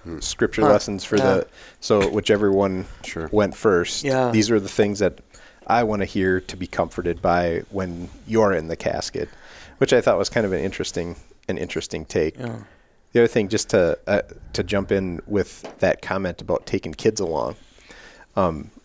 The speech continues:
Speaker 2: we had kind of a standing practice where in December we would take the,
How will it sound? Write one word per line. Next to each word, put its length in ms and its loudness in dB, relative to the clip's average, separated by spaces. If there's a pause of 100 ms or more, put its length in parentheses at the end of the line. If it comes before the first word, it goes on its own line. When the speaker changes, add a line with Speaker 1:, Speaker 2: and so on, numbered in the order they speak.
Speaker 2:
we 180 2
had 520 4 (140)
kind 160 0
of 80 -4
a 40 -2
standing 400 -2
practice 580 -2
where 440 0 (100)
in 180 -6
December 680 0 (460)
we 120 0
would 180 -2
take 380 -2
the, 340 0